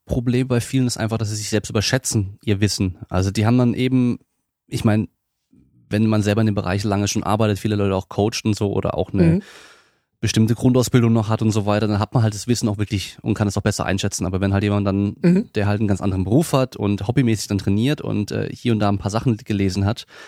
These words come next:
Speaker 1: anfängt sich selbst zu coachen, ist natürlich was anderes. Weil du
Speaker 2: Ja, ja,
Speaker 1: vielleicht
Speaker 2: klar,
Speaker 1: auch gar nicht so
Speaker 2: natürlich.
Speaker 1: gut weißt, was, was soll ich denn
Speaker 2: Ja.
Speaker 1: überhaupt machen so? Und da ist ja eben so
Speaker 2: Ja.
Speaker 1: diese, diese, dieses größte Problem, das ist eigentlich das größte Problem überhaupt, sie wissen nicht, was sie machen sollen.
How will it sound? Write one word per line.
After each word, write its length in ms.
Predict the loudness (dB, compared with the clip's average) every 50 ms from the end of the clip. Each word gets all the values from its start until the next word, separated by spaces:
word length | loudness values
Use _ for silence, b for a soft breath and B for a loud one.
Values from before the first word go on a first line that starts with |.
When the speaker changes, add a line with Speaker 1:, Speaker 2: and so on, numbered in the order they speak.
| B B B B _ _
Speaker 1:
anfängt 360 | -2 0 0 2 0 0 0 0
sich 80 | -2
selbst 200 | -2 -2 -2 -4 -6
zu 60 | -4
coachen, 280 | 0 0 0 0 -2
ist 120 | -4 -2 -2
natürlich 220 | 0 0 0 0
was 120 | 0 0 0
anderes. 480 | 0 2 2 0 -2 -4 -6 -8 -12 _ _ _ _ _
Weil 320 | -8 -4 0 2 2 2 2
du 240 | 2 2 4 4 6
Speaker 2:
Ja, 160 | 6 6 6
ja, 60 | 6
Speaker 1:
vielleicht 140 | 4 4 6
Speaker 2:
klar, 100 | 4 4
Speaker 1:
auch 40 | 4
gar 100 | 6 6
nicht 140 | 4 4 4
so 80 | 2 0
Speaker 2:
natürlich. 140 | 0 0 0
Speaker 1:
gut 80 | 2 0
weißt, 340 | 0 2 0 -2 -2 -2
was, 180 | -4 -4 -4 -4 -4
was 140 | -2 -2 0
soll 160 | 0 0 0
ich 60 | 0
denn 80 | 0 0
Speaker 2:
Ja. 60 | 0
Speaker 1:
überhaupt 240 | 2 0 0 -2 -2
machen 220 | -4 -4 -2 -2
so? 220 | -2 -2 -2 -4 b b b b b b b b b b _
Und 180 | 0 2 2
da 140 | 4 4 4
ist 120 | 2 2 2
ja 60 | 2
eben 140 | 4 4 4
so 60 | 4
Speaker 2:
Ja. 40 | 4
Speaker 1:
diese, 240 | 4 4 2 2
diese, 260 | 4 2 2 2 0 -2
dieses 240 | -2 -4 -6 -6
größte 280 | -2 2 2 2 2 0
Problem, 400 | -2 -2 0 2 2 2 0 -2
das 120 | -2 -2 -2
ist 40 | 0
eigentlich 160 | 0 0 -2
das 140 | -2 -4 -2
größte 260 | 0 0 0 0 -2
Problem 240 | -2 0 0 2 0
überhaupt, 300 | 0 0 -2 -2 -4 -6
sie 100 | -4 -4
wissen 160 | -2 0 0
nicht, 140 | 0 0 -2
was 100 | -2 -2
sie 80 | -2
machen 240 | -2 -2 -2 -2 -2
sollen. 280 | -2 -2 -4 -6 -8